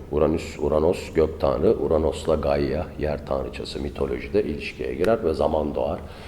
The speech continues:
Bu anlamda <clears throat> tabii Uranüs'ü de şöyle düşünmemiz lazım. Artık mekanın etkisinden çıkıyoruz. Mars'a gideceğiz. Işık hızıyla hareket eden eminim ben ileride, tabii şimdi değil, e, taşıtlara bineceğiz.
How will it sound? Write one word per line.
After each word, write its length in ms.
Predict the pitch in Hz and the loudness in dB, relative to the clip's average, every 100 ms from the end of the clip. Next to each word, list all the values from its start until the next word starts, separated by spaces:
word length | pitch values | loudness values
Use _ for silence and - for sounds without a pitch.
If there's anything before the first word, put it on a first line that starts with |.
| - - | -14 -2
Bu 60 | 82 | 2
anlamda 640 | 85 90 90 90 92 90 - 95 101 | 2 2 2 6 6 6 2 2 4
<clears throat> 260 | 92 - | 4 2
tabii 220 | 92 - - - - - - - - - - - | 2 2 0 -4 -10 -14 -16 -16 -18 -16 -16 -8
Uranüs'ü 480 | 90 87 87 - 87 | 0 2 2 0 4
de 140 | 87 87 | 4 4
şöyle 380 | - 87 82 80 | 2 2 2 -2
düşünmemiz 560 | - 73 69 67 71 | -4 -4 -4 -6 -4
lazım. 380 | 67 67 - 107 - - - - - - | -4 -2 0 -2 -2 -12 -14 -14 -16 -6
Artık 260 | 90 - - | -6 -4 0
mekanın 500 | 90 87 87 101 92 | 2 2 4 4 4
etkisinden 580 | 76 - - 62 64 - | 2 -4 -8 -4 -4 -4
çıkıyoruz. 480 | - - - - 78 | -10 -10 -10 -6 0
Mars'a 380 | 73 78 - | 2 2 0
gideceğiz. 540 | 90 76 - 80 87 - | 0 -2 -2 -2 -2 -4
Işık 260 | - 92 - | -4 -4 -2
hızıyla 460 | 80 78 76 90 82 | -2 0 2 2 2
hareket 360 | 76 82 82 | 0 -2 -2
eden 240 | 78 78 80 - | 0 0 0 -2
eminim 400 | 82 82 76 76 | -2 0 -2 0
ben 100 | 85 82 - - | -2 -2 -8 -8
ileride, 480 | 76 71 73 65 65 - | -2 0 0 -2 -4 -4
tabii 200 | - - | -8 -8
şimdi 380 | - 64 62 65 | -8 -6 -6 -2
değil, 280 | 65 76 - - - - - - - 71 | -2 -2 -6 -10 -12 -12 -12 -14 -8 -4
e, 80 | 65 64 60 58 65 - - 52 - - | -4 -2 -4 -4 -6 -6 -6 -8 -8 -4
taşıtlara 580 | - - - 80 78 | -2 -2 2 4 4
bineceğiz. 520 | 64 - - 87 - | 0 -6 -8 -10 -12